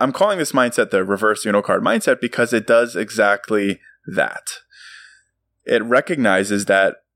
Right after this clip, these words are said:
before we make time, love, commitment, compassion for other people in the hopes that that is then returned to us,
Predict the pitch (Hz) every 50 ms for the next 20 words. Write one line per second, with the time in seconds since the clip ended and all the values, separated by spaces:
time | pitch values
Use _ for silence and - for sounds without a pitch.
0 | _ _ - 117 - - - 147 147 156 160 165 175 170 165 165 165 160 160 -
1 | - 120 120 127 123 113 110 104 101 - - - - - - 123 123 123 120 123
2 | 127 127 123 120 127 123 117 - _ _ _ - 107 113 120 120 120 117 117 113
3 | 113 - - - - - - - 107 110 127 117 - 127 123 95 - - 110 104
4 | - 120 104 107 113 - - 117 104 - - 107 87 107 107 104 101 - - 147
5 | 147 - 113 110 104 101 104 101 98 95 - 120 113 - - - 104 - 107 104
6 | 101 104 101 - - 107 104 104 101 104 98 - - - 120 110 107 107 101 101
7 | - - - - - 92 101 127 - - - -